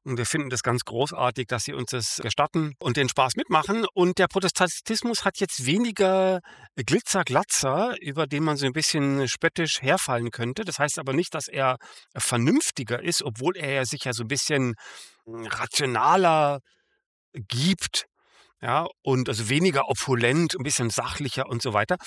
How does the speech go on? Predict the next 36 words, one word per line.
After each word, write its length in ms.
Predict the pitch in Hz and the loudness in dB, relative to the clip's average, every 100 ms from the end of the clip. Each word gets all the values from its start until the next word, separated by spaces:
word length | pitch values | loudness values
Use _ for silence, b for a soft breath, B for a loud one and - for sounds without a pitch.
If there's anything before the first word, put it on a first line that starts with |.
| B | B
Ich 140 | 165 | 2
fange 340 | 262 302 - 180 | 4 2 -2 0
mal 220 | 208 196 | 0 2
an 140 | 175 | 0
mit 120 | 196 | 2
der 160 | - - | 0 0
Erbsünde, 680 | 139 190 - 123 123 202 330 _ _ 123 - _ _ _ _ _ - - _ - 233 214 - | 2 2 0 0 2 2 0 _ _ -20 -20 _ _ _ _ _ -16 -16 _ -8 -6 -6 -2
dass 240 | 160 165 - | 2 2 2
schon 300 | - 214 220 | 2 2 2
der 140 | 175 | 0
Mensch 640 | 147 151 285 349 - - - _ | 0 0 -2 -2 -4 -6 -12 _
als 360 | 131 226 - - | 0 2 0 2
Säugling, 540 | 143 277 - 151 202 | 0 -2 -4 -6 -4
als 240 | - - | -4 -4
Neugeborener 840 | 147 185 160 113 113 117 135 190 285 - | -2 -2 -2 -4 -4 -4 -2 -4 -6 -8
nicht 520 | 165 135 220 - - - _ | -2 0 0 -4 -10 -12 _
praktisch 460 | - 120 127 - - | -12 -8 -2 -2 -2
neutral, 840 | 113 131 - 104 107 147 233 254 | 0 0 0 -2 -2 0 0 -2
also 160 | 135 151 | -2 -4
erstmal 360 | 127 - 143 | -4 -2 -2
jetzt 320 | 131 120 - | -2 -2 -4
einfach, 420 | 143 113 131 - 131 | -4 -4 -6 -8 -8
äh, 220 | 123 120 117 117 - | -8 -8 -12 -12 -6
ne, 140 | 147 | -6
da 80 | 156 | -4
ist 160 | 151 | -4
er 60 | 180 | -2
halt 140 | 180 | -2
jetzt, 220 | 196 190 165 | -2 -4 -2
ne, 140 | 180 | -2
und, 180 | 170 123 | -2 -6
äh, 80 | 139 107 - | -8 -10 -10
mal, 180 | 131 127 117 - | -6 -6 -8 -12
ne, 180 | 160 175 | -10 -8
so, 140 | 143 - B B | -10 -10 B B
sondern 300 | 156 170 | 2 4